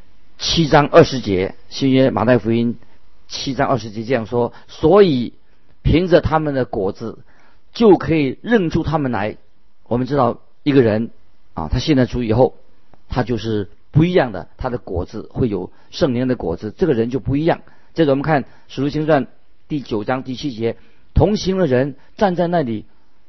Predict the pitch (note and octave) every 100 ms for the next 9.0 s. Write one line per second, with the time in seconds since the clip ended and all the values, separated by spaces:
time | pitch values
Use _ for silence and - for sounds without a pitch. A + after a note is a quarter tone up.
0 | - - - - F#3+ E3+ F3+ F#3+ D#3 D#3+
1 | B2 F#2+ G#2 - - - - - A3 G#3+
2 | G#3 D#3 F#3+ F#3 F3+ F#3 - - - -
3 | G#3 F#3 G3 F#3 F3+ F#3 B2+ A#2+ D3 -
4 | - - - - - C3 C3+ E3+ D3 C3+
5 | A#2+ C#3+ G#2+ A2+ A2+ C#3+ B2+ C3 A#2 D3
6 | C3+ - - - - - - - - -
7 | F3 F3 D#3+ F#3 D#3+ C3 C3+ C#3 C3 -
8 | - - - - - C#3+ D3 F#3+ D3